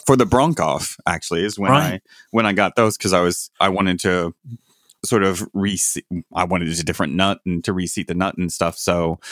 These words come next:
Speaker 1: I bought some of those files 'cause I know what sizes I want. So I just have individual,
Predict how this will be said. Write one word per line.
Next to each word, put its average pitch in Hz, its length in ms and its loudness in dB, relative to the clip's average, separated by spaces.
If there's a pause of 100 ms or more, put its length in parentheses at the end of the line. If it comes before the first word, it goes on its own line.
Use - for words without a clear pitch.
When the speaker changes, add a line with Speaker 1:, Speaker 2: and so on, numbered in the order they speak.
(320)
Speaker 1:
I 92 80 2
bought 90 260 0
some 101 160 4
of 92 60 4
those 98 240 4
files 82 400 2
'cause - 380 -4 (640)
I 104 120 0
know 110 160 6
what 95 240 4
sizes 92 440 2
I 82 140 4
want. 87 420 2
So 82 120 0
I 82 80 0
just 85 260 -6
have 85 220 -2
individual, 85 680 -2